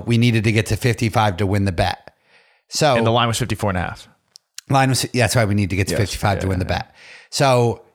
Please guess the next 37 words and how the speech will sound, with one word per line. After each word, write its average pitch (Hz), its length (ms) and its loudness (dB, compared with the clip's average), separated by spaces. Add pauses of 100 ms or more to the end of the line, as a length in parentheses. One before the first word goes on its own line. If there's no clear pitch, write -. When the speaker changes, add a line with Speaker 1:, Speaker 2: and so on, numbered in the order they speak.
(140)
Speaker 1:
Chargers 139 380 0
score 135 240 0
a 120 40 0
touchdown. 151 680 0 (960)
So - 160 -2
that's 120 200 2
six - 280 -2
points 139 360 -2
at 117 140 -2
fifty-four. 123 840 0 (640)
Miss 117 260 -2
the 117 120 0
extra 107 260 -2
point. 98 400 -4 (840)
Lose 101 320 0
the 107 80 0
bet 92 280 -2
because 90 440 -4
of 95 200 -8
a 92 80 -2
missed 87 240 -4
extra 90 260 -6
point. 85 280 -8 (120)
Speaker 2:
But 131 140 0
see, 160 160 2
I 139 80 2
feel 180 200 0
like 165 360 -4
gambling 127 540 0
people, 101 680 -2 (400)
like, 101 120 0
Speaker 1:
Dude, 123 80 2
Speaker 2:
that 123 100 6
Speaker 1:
my 110 60 4
Speaker 2:
is 101 60 0
Speaker 1:
heart 120 220 0
sank 110 460 -2